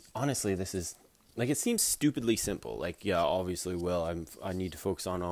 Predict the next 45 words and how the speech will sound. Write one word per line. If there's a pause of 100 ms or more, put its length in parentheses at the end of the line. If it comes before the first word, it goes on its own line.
(100)
what
I
want
in
order
to
get
to
where
I
want. (420)
Yeah,
but
I
guarantee
you,
you're
probably
not
doing
it. (640)
<laughs> (680)
Like, (640)
honestly,
I,
I
see, (120)
even,
like,
with
my
own
clients,
but
m-,
more
importantly,
like,
people
who
ask
about
my
coaching
and,